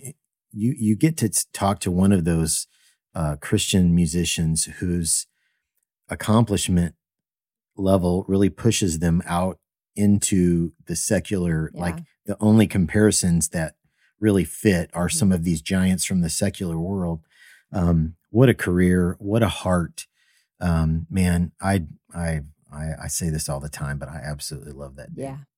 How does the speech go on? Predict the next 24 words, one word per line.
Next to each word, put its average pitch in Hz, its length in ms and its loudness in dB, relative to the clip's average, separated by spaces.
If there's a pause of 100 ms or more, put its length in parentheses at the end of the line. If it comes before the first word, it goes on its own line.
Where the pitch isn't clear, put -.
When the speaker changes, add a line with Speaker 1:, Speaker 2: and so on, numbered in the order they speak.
Speaker 2:
yeah. 147 240 -8 (260)
It - 40 -10
was 160 100 -6
awesome. 151 460 -6 (420)
Absolutely - 400 -8
awesome. 76 160 0
Speaker 1:
Awesome, 80 320 -4
awesome, 85 320 -6 (100)
Speaker 2:
Yeah. - 60 -8
Speaker 1:
awesome. 139 320 -12 (840)
Speaker 2:
Guys, 240 340 6
thank 294 300 4
you 320 80 4
so - 180 4
much 202 300 4
again 185 320 2
for, 180 320 4
uh, 160 380 4
for 196 160 -2
listening 208 360 2
to 208 100 0
episode 196 280 0
one 185 300 2
ninety-three. 214 580 2